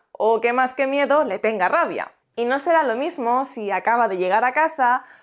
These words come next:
o si ya lleva cierto tiempo con las mismas dinámicas.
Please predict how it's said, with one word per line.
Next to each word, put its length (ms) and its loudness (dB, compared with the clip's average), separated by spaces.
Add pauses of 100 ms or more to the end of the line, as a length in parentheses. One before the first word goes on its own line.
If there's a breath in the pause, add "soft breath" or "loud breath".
o 180 2
si 160 -4
ya 140 2
lleva 500 2
cierto 320 0
tiempo 500 0
con 140 0
las 180 -4
mismas 340 -2
dinámicas. 680 -4